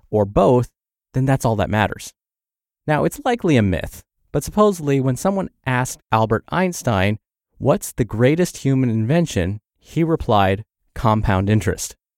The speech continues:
Again, probably something he didn't say. But either way, compound interest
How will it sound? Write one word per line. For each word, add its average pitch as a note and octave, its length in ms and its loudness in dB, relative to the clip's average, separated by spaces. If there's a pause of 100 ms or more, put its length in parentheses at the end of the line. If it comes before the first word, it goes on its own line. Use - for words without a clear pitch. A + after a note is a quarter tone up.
(360)
Again, E3+ 500 0
probably A3 560 0
something D#3 400 0
he C#3+ 220 -4
didn't A#2+ 360 2
say. G#2+ 420 -2 (360)
But A#2+ 160 0
either G#3+ 300 0
way, A2+ 640 0
compound G#3+ 480 -2
interest B2+ 600 -2